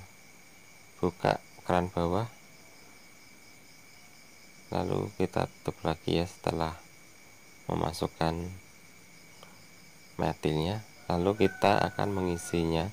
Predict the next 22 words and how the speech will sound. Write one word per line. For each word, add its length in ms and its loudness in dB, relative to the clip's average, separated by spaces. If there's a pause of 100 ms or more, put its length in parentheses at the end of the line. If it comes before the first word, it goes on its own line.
(600)
Perkiraan 560 0
saya 240 4
akan 160 0
mengisi 880 -2
menggunakan 480 0
freon 400 0 (400)
satu 560 0 (1300)
tiga 320 2
empat, 400 4
yaitu 320 -2
sep-, 240 0 (320)
tujuh 240 2
P 160 0
S 160 -2
I 80 -2
saja, 480 2 (880)
tidak 240 2
sepuluh 400 -2
P 80 0
S 240 0
I 240 -2
ya. 80 -6